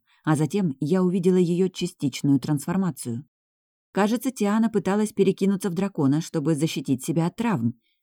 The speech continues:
На долю секунды появился шипастый чёрный хвост, промелькнуло бронированное тело, одно крыло.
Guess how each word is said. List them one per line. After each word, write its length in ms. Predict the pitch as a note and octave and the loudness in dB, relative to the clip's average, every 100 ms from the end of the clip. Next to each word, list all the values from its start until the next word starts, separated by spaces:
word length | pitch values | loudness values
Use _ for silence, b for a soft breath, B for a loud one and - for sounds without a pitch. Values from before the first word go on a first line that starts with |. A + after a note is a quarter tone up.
| _ - | _ -2
На 200 | D#3 E3 | 2 4
долю 220 | E3+ D#3+ | 6 4
секунды 440 | D#3 E3 G3 F3+ B2+ | 2 0 2 2 4
появился 500 | D3+ D3+ F3 F3+ E3+ | 4 6 4 2 -4
шипастый 560 | F3+ - F3+ - F3 | -2 -2 -4 -2 -2
чёрный 360 | - F#3 E3 D#3 | 0 0 2 0
хвост, 320 | C3+ F3+ - _ _ _ | 0 -2 -2 _ _ _
промелькнуло 600 | F#3 F#3 E3+ F3 G3 G3+ | 6 8 8 6 4 4
бронированное 680 | F3 G3 F#3 F#3+ F#3+ F#3 F#3+ | 4 6 6 6 6 6 4
тело, 360 | - C#3 A#2+ - | 0 -4 -4 -4
одно 320 | - C3+ C3+ C#3 | 0 4 4 4
крыло. 400 | E3+ F3+ C3 | 4 2 0